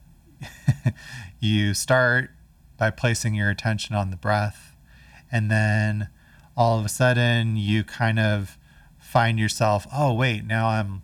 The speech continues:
lost in this thought that probably wasn't the first thought that you had." It probably was something like,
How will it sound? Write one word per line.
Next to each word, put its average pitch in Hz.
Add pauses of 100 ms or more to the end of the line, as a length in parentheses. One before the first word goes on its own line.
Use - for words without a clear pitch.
(140)
lost 104
in 101
this 92
thought 107 (100)
that 110 (540)
probably 190
wasn't 120
the 104
first 107
thought 90
that 110
you 101
had." 98
It 98
probably 123
was 104
something 104
like, 92